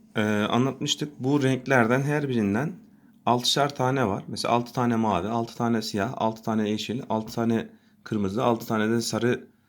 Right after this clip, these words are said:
renkli bardağımız var. Yani altı kişi oynayabilir. Şu anda ben birer tane çıkardım kendim için, size oyunu anlatmak için. Bir tane de zilimiz var. Ee, şimdi kartlarımız da burada. Kartlarımızı çevirdiğimizde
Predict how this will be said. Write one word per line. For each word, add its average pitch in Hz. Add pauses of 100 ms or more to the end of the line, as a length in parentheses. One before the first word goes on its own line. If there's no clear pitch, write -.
(360)
renkli 110
bardağımız 107
var. 92
Yani 107
altı 123
kişi -
oynayabilir. 110
Şu -
anda 143 (460)
ben 131
birer 135
tane 110
çıkardım 117
kendim 110
için, 143
size 120
oyunu 110 (200)
anlatmak 101
için. 120 (300)
Bir 151
tane 98
de 175 (320)
zilimiz 104
var. 95 (1080)
Ee, 107
şimdi 147 (240)
kartlarımız 160
da 160
burada. 147 (400)
Kartlarımızı 151 (1040)
çevirdiğimizde 139